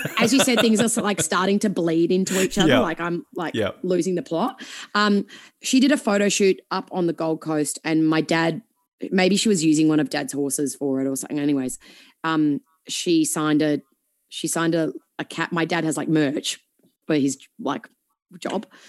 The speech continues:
Speaker 2: and he has, like, a Lee Friedman Racing hat, and she signed it, which was weird. Like, I was like, "M-, what? Why did she sign your merch?"
Speaker 1: <laughs>
Speaker 2: Like,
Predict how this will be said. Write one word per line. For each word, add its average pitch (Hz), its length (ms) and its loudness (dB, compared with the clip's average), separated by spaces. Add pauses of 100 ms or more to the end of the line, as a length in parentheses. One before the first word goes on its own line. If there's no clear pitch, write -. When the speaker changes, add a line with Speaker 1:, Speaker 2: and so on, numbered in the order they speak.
(260)
Speaker 2:
and 170 60 -2
he - 40 2
has, 156 100 -2
like, 165 120 -4
a 180 40 -4
Lee 165 140 0
Friedman 151 320 -2
Racing 147 360 -2
hat, 143 300 -4
and 156 140 2
she 175 160 2
signed 147 340 2
it, - 120 -4
which - 160 -2
was 143 120 0
weird. - 320 -2
Like, 160 160 -2
I 156 80 0
was 156 160 0
like, 156 160 -2 (240)
"M-, 151 100 -2 (240)
what? 151 300 -4 (140)
Why 160 260 2
did 165 140 2
she - 120 -4
sign 156 280 -2
your 151 180 2
merch?" 147 540 -2 (540)
Speaker 1:
<laughs> 240 80 -4 (1200)
Speaker 2:
Like, - 140 -4